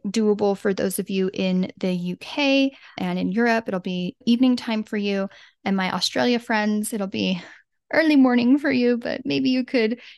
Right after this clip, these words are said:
either wake up early or you could always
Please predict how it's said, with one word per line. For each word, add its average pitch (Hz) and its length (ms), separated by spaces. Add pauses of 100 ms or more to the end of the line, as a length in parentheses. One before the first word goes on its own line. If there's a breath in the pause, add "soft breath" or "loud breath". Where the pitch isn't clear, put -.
either 208 500
wake 294 340
up - 160
early 277 400 (100)
or 220 300
you 214 280
could 202 360 (200)
always 185 540